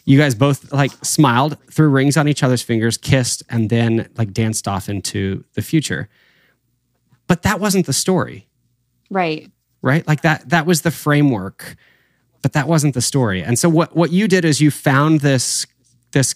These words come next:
Speaker 1: coffee that allowed you into the story. So what was the story?
Speaker 2: Gosh. I mean, the story is we're all human who have, who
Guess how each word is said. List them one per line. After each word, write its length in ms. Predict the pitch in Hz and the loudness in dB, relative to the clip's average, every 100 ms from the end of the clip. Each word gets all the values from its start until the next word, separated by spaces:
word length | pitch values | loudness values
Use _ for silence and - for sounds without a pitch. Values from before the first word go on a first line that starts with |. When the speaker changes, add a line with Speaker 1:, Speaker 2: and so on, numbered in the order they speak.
| - | -8
Speaker 1:
coffee 640 | - - 185 190 120 101 113 | -10 -2 -2 0 0 -2 -2
that 180 | - 127 | -4 -2
allowed 580 | 131 127 127 156 156 120 | -2 -2 -2 0 -2 0
you 140 | 123 | 0
into 400 | 117 135 131 - | 2 0 0 -2
the 100 | 110 | -4
story. 420 | - 117 107 90 | -4 -4 -4 -4
So 280 | 87 139 127 - _ _ _ | -2 -2 -2 -6 _ _ _
what 380 | 113 117 156 - | -2 0 0 0
was 400 | 139 143 147 - | 0 2 0 -4
the 100 | 98 | -6
story? 520 | - 123 110 - - _ _ _ _ _ _ _ _ _ _ _ _ _ _ _ - | -4 -4 -4 -12 -20 _ _ _ _ _ _ _ _ _ _ _ _ _ _ _ -20
Speaker 2:
Gosh. 720 | 180 170 165 - - - _ _ _ _ _ _ _ _ _ _ 233 | -18 -16 -16 -14 -14 -16 _ _ _ _ _ _ _ _ _ _ -6
I 60 | |
mean, 300 | 233 254 240 - | -2 -2 -4 -8
the 80 | |
story 640 | 220 - - 214 302 311 202 | -10 -8 -4 -4 -2 0 0
is 400 | 180 165 - - _ _ _ _ _ _ _ _ | -2 -4 -10 -12 _ _ _ _ _ _ _ _
we're 300 | 196 220 202 | -4 -2 -2
all 600 | - 175 190 196 196 - - _ | -2 -2 0 -2 -4 -8 -16 _
human 640 | - 185 185 214 233 240 - - | -8 -6 -4 -6 -8 -12 -18 -8
who 140 | 190 | -6
have, 520 | 175 170 175 175 175 - - _ _ - | -4 -2 -2 -2 -8 -20 -20 _ _ -10
who 300 | 175 185 170 | -2 0 0